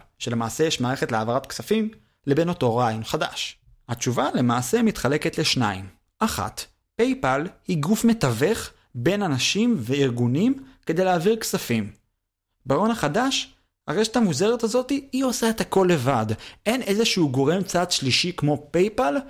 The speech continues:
שאחראי בעצם על העברות הכספים האלה. יש רק מערכת אחת והיא עושה את הפעולות האלה. שתיים,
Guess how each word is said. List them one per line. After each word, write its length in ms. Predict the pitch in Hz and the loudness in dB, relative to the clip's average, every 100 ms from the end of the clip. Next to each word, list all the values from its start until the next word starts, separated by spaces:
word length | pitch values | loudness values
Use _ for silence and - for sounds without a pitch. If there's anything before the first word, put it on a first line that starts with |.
| - _ | -16 _
שאחראי 600 | - - 135 123 143 170 | -6 -2 0 0 0 2
בעצם 400 | 147 151 160 170 | 4 4 2 0
על 120 | 131 | 2
העברות 440 | 120 113 117 135 156 | 2 2 0 0 -2
הכספים 500 | - 123 - 131 113 | -6 -6 0 2 2
האלה. 240 | 101 92 95 _ _ _ _ | -2 -8 -14 _ _ _ _
יש 320 | 127 117 - _ - | -2 -2 -4 _ -8
רק 260 | 156 247 | -6 -2
מערכת 320 | 233 214 - 170 | 0 0 -2 -6
אחת 340 | - 190 185 | -2 -4 -2
והיא 160 | 117 135 | 0 0
עושה 180 | 131 135 | 0 -2
את 100 | 131 | -2
הפעולות 400 | 127 123 113 98 | 0 0 0 -4
האלה. 200 | 90 92 - _ _ _ _ _ _ | -8 -10 -16 _ _ _ _ _ _
שתיים, 580 | - - 190 226 143 | -8 -2 0 0 0